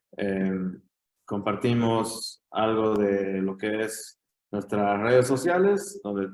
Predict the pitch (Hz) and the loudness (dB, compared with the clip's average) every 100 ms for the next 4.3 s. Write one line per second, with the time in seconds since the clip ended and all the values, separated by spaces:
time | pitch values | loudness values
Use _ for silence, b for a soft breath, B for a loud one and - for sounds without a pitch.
0 | - 95 101 98 98 101 98 98 95 101 | -6 -6 -6 -8 -6 -6 -6 -10 -4 0
1 | 104 104 - _ _ _ 123 123 123 120 | 0 -4 -14 _ _ _ 2 4 4 0
2 | 120 123 135 135 143 160 165 123 - 117 | -2 0 2 2 2 2 2 0 0 0
3 | 117 - - 104 107 107 101 101 101 120 | 0 -4 -8 -6 -4 -4 -4 -6 -10 -6
4 | 117 120 135 | -2 2 2